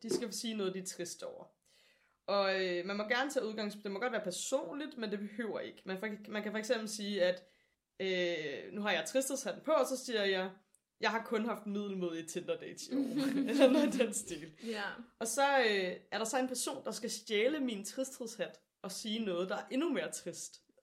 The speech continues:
Speaker 1: Amalie, hun skal sådan hive hatten af mit hoved og tage den på sit eget hoved.
Speaker 2: Så siger jeg, "Jeg synes, det er endnu mere trist, at corona har varet over et år nu."
Speaker 1: Ja,
Speaker 2: <laughs>
Speaker 1: og den er i hvert fald rigtig trist.
Speaker 2: Ja, den er,
Speaker 1: Så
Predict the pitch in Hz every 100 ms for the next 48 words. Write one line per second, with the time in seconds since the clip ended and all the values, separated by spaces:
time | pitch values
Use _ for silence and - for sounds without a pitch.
0 | - 233 277 285 285 269 262 262 240 208
1 | - 269 285 233 208 262 214 220 269 247
2 | 196 214 - 202 208 190 190 190 - 151
3 | 180 214 190 175 196 196 _ _ _ _
4 | _ - 240 240 226 220 262 233 220 262
5 | 262 262 208 - - 220 233 240 214 220
6 | 226 214 202 208 202 196 - 208 190 208
7 | 233 - _ _ 190 185 170 466 427 427
8 | 349 - 370 - - 185 262 202 185 185
9 | 165 175 190 - 165 - - 254 285 269
10 | 254 262